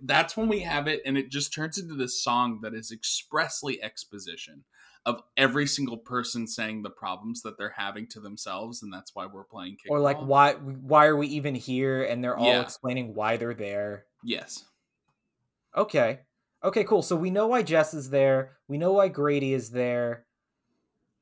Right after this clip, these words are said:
Speaker 1: So
Speaker 2: Why
Speaker 1: that
Speaker 2: is
Speaker 1: then,
Speaker 2: Chris
Speaker 1: then
Speaker 2: there?
Speaker 1: at, setting it up that way will, uh, really allow us,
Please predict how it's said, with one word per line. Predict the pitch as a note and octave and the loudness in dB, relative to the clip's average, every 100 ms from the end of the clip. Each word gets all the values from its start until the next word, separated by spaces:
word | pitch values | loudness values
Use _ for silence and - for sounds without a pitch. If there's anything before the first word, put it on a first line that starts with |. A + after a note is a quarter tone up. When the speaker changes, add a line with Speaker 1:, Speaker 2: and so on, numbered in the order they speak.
| - | -14
Speaker 1:
So | C3+ | -4
Speaker 2:
Why | C3+ E3+ G3+ A3 | 4 8 8 8
Speaker 1:
that | G#3 | 6
Speaker 2:
is | |
Speaker 1:
then, | F#3 G3 F#3+ | 4 4 2
Speaker 2:
Chris | - - E3 F3+ | -2 2 8 10
Speaker 1:
then | G3 G3 | 8 4
Speaker 2:
there? | A#2 A#2 | 0 4
Speaker 1:
at, | D#3 - - - C3 | 2 2 -8 -14 -8
setting | - F3+ F#3+ A3 | 0 2 4 2
it | E3+ | 2
up | D3 - | 2 2
that | D3 B2+ | 0 0
way | C3+ C3+ | 2 2
will, | B2 A#2+ - | 0 -4 -4
uh, | A#2+ | -4
really | A#2+ C3+ F3 | -2 0 0
allow | D3 A#2+ A2+ B2 | 0 0 0 0
us, | A#2 - | -2 -4